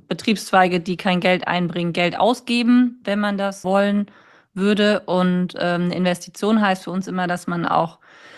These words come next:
Return of Invest hat, also dass man das Geld innerhalb, äh, einem überschaubaren Zeitraum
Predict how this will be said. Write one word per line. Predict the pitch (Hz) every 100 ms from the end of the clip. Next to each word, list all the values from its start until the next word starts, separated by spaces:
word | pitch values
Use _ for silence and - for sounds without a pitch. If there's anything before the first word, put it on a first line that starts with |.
| -
Return | 196 196 196 214 202
of | 190
Invest | - 180 196 240 -
hat, | 247 233 -
also | 185
dass | 175 170
man | - 175
das | 165 -
Geld | 180 180 185
innerhalb, | - 180 185 175 170 170 170 165
äh, | - -
einem | - 175 180
überschaubaren | 165 175 170 - 202 202 185 180
Zeitraum | 165 - 196 - 185 180